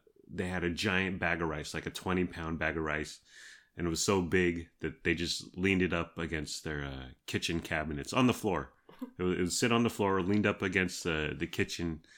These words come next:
kitchen counter, uh, on, against the cabinets, uh, because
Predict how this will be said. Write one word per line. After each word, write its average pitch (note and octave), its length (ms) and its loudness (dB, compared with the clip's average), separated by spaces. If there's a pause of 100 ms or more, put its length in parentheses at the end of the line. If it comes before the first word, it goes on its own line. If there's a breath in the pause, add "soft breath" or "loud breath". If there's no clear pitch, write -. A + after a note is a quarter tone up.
(500 loud breath)
kitchen G2 320 -2
counter, E2 540 -2 (420)
uh, - 240 -14 (120)
on, F2 400 -6
against E2+ 280 -2
the F2 60 -2
cabinets, D2+ 600 -6 (540 soft breath)
uh, C#2 160 -8
because D2+ 560 -8